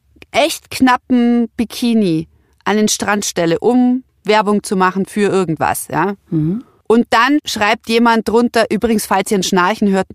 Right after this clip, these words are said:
Speaker 1: der Hund ist eingeschlafen zu meinen Füßen und der schnarcht grad sehr laut. Mein Hund ist einfach, der liegt hier im Studio und der ist eingepennt.“ Ähm, genau. Also wenn ich mich in einem knappen Bikini irgendwo hinstelle und das Foto veröffentliche im Internet, ja,
Speaker 2: Mhm.
Speaker 1: ist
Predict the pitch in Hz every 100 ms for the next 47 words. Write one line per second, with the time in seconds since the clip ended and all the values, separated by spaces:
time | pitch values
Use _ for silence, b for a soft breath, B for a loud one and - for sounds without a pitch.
0 | - 185 196 226 - 170 - 127 151 151
1 | - 220 269 - 160 156 151 160 - 156
2 | 175 160 170 156 196 170 180 - - 147
3 | - - 160 156 147 143 160 160 175 202
4 | 185 - 151 151 - 151 175 196 - 208
5 | 180 - 196 185 160 160 160 - 156 156
6 | 151 151 143 - B B B B - 165
7 | 151 143 139 190 165 143 B B B B
8 | - 233 226 294 349 302 277 262 233 -
9 | 240 226 - 285 262 - 226 - 285 294
10 | - 233 220 214 262 294 - 254 262 220
11 | 202 208 - 247 254 220 226 - 196 214
12 | 185 180 180 - 180 147 139 - - 156
13 | 208 165 156 151 160 208 - - 233 -